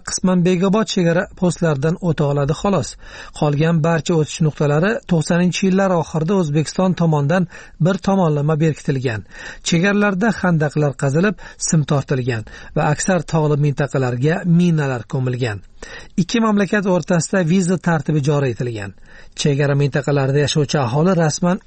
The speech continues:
uch kun davomida qo'shni mamlakatga vizasiz borib kelish imkoni bo'lsa-da, amalda bu tartibga ikkala tomon ham deyarli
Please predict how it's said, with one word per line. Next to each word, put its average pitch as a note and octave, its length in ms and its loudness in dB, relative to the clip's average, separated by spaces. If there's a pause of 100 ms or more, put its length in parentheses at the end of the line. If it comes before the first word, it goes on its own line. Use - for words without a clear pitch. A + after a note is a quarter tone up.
uch - 220 0
kun E3+ 200 2
davomida D#3 400 0 (180)
qo'shni F3+ 360 2
mamlakatga F#3 720 0
vizasiz F3 600 0
borib D#3+ 280 0
kelish D#3+ 320 0
imkoni D3+ 480 0
bo'lsa-da, F#3 380 2 (460)
amalda E3+ 540 2
bu F#3 120 2
tartibga F3 580 -2
ikkala E3+ 400 0
tomon D#3+ 300 2
ham D#3+ 260 0
deyarli C#3 420 0